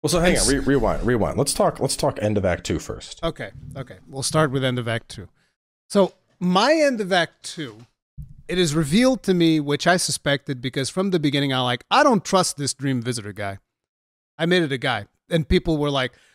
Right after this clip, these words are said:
Speaker 2: "That's gonna be weird, 'cause that's supposed to be your, you're supposed to have sex with it." And I was like, "No." Or, I mean, that doesn't make sense, 'cause they say it's your protector,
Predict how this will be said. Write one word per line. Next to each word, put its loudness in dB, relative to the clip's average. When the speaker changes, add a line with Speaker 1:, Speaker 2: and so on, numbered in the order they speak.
Speaker 2:
"That's 2
gonna 6
be 4
weird, 4
'cause 2
that's 2
supposed 2
to -2
be 0
your, 2
you're -2
supposed 2
to 6
have 2
sex 2
with -4
it." -6
And -4
I 0
was -2
like, -6
"No." -4
Or, -4
I -2
mean, 0
that -2
doesn't 0
make -4
sense, -2
'cause -4
they 2
say 4
it's -2
your 2
protector, -4